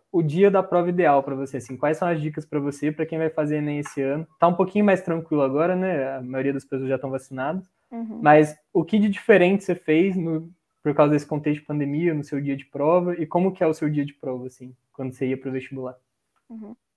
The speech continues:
Speaker 2: Eu acho que o que eu fiz de diferente começou, assim, uma semana antes da prova, porque eu sempre tive, eu tenho um rinite, então um problema respiratório, assim, horrível.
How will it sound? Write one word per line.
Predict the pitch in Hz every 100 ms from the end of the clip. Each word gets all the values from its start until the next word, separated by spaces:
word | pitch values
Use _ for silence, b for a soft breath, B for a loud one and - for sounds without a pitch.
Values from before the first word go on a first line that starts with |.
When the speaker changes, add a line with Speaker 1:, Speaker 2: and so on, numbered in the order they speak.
| _
Speaker 2:
Eu | 247
acho | 269 269
que | 294
o |
que | 285
eu | 285
fiz | 269
de | 285
diferente | 269 285 240 240 302
começou, | - 277 269 277
assim, | 269 262
uma | 254 262
semana | 254 311 277 247 240
antes | 233
da | 226
prova, | 220 - 208 208 262 -
porque | _ -
eu |
sempre | 240 262 277 285 240
tive, | - 247 233
eu | -
tenho | 220 240 247
um | 240 233
rinite, | - 254 254 254 -
então | 220 - 220
um | 214
problema | 220 220 214
respiratório, | - _ 214 208 208
assim, | 202 214 202
horrível. | 196 220 262